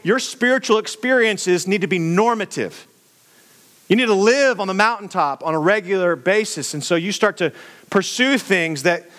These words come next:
that create false expressions of God's security that He's su-, su-, supplied for you. So first one is this, is idolatry. It's just making good things into God things. That could be sports, that could be gambling, that could be sex, money, power,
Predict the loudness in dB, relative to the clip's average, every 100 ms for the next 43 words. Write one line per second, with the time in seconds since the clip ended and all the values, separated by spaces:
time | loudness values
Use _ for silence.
0 | -20 -2 0 0 2 2 4 2 -4 -16
1 | _ _ _ -8 0 2 0 -2 -8 -8
2 | -2 0 0 -2 -4 -4 0 -2 2 2
3 | 2 0 -4 -12 -4 0 2 0 0 -2
4 | -4 -4 -4 -6 -6 -8 -8 -6 0 2
5 | 2 -2 -4 -2 -2 0 0 -2 -14 -2
6 | 0 2 -2 0 -2 0 0 2 2 0
7 | 0 -4 -8 -4 -4 -2 0 0 0 -6
8 | -4 -2 -2 -2 0 0 0 -4 -6 -12
9 | -16 -2 0 2 0 2 2 2 -2 -4
10 | -2 -2 -2 -2 -4 -6 -4 2 2 2
11 | -2 -6 -6 -8 -4 0 0 2 0 0
12 | -6 -6 -6 2 2 2 -4 -2 -2 -2
13 | 0 2 2 0